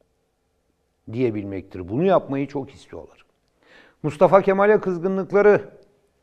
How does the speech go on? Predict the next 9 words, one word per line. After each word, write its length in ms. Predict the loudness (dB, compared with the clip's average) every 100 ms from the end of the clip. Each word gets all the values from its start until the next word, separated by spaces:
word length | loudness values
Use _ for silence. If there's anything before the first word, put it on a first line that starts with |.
| _ _ _
Mustafa 420 | -8 0 2 2
Kemal'in 460 | 0 0 0 -2 -4
şunu 240 | -4 -4 0
yapmasından, 840 | 0 -2 -6 -4 -4 -2 -2 -2
bunu 140 | -4
yapmasından, 800 | -2 -2 -2 -6 -6 -4 -4 -2
Çanakkale'de 640 | -2 -4 -4 -2 0 0 -2
onları 360 | -4 -2 0
yenmesinden, 920 | 2 0 -2 -6 -6 0 0 0 -2